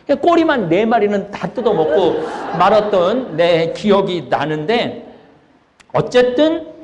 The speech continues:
이 중국 제품이 없으면 세계가 돌아가지 않는 상황이 이십 년 전부터 시작됐던 거예요. 그리고 이 중국이라는 나라가 짝퉁으로 못 만드는 게 없네.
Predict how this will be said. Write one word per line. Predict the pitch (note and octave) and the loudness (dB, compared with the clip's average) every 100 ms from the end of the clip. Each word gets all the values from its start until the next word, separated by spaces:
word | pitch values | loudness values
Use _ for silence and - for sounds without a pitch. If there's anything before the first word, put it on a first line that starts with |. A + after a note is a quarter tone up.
| - _ _ _ - | -20 _ _ _ -8
이 | B3 A#3+ - - | -6 -6 -10 -20
중국 | - B3+ C#4 C#4+ D4+ - | -4 0 2 2 0 -2
제품이 | - G3+ G#3 A#3+ A#3 | 0 2 2 -2 0
없으면 | F3+ - F#3 F#3+ | -2 -4 -10 -10
세계가 | E3+ E3+ E3+ E3 D#3+ | -6 -4 -4 -2 -2
돌아가지 | D3+ D#3+ E3 D3+ D#3 - | -2 -2 -2 -6 -8 -12
않는 | B2 D3+ D#3+ D#3 | -12 -10 -10 -10
상황이 | C3+ C3 B2 D3 | -10 -10 -10 -10
이십 | E3+ G#3 B3 - B3+ | -8 -6 -6 -6 -2
년 | D4+ D#4 | -2 -2
전부터 | F4 A3+ C#3+ - | -2 -2 -4 -10
시작됐던 | D3+ - C#3+ - G#2 - B2 | -12 -12 -14 -12 -16 -10 -8
거예요. | D3 - A2 G#2+ - - _ _ _ _ _ _ _ _ _ _ _ _ | -8 -8 -10 -16 -20 -20 _ _ _ _ _ _ _ _ _ _ _ _
그리고 | - C#4+ D4+ | 0 2 2
이 | D4+ | 0
중국이라는 | - B3 C#4 C4+ C4 B3 | 0 2 2 2 2 2
나라가 | A3+ A#3 A3 | 4 2 0
짝퉁으로 | - A#3+ D#4 - - - - D#4+ C4 A3+ | -2 -2 -4 -12 -20 -10 -4 -2 0 0
못 | D3 B2+ D#3+ | -2 0 0
만드는 | D4+ F#4 G4+ E4+ B3+ A#3+ | 0 -2 -2 -2 -2 -2
게 | F3 | -4
없네. | B2 B2 B2+ | -4 -8 -8